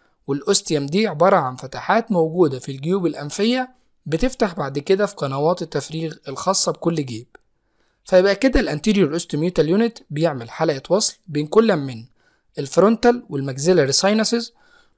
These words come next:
والانتيريور جروب الخاص بالاسمويد ساينسز،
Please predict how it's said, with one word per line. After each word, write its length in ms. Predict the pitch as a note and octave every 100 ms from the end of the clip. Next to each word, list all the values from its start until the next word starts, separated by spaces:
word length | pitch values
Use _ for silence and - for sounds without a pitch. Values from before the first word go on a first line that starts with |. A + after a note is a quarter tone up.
| _ _ _ _ -
والانتيريور 540 | E3 F3 G3+ A3+ A3+
جروب 400 | D#3+ D#3 F#3 A3+ -
الخاص 400 | C#3 E3 F#3 D#3+
بالاسمويد 480 | C3+ C3 - E3+ D#3+
ساينسز، 680 | G3+ G#3+ A3 B3 A#3+ -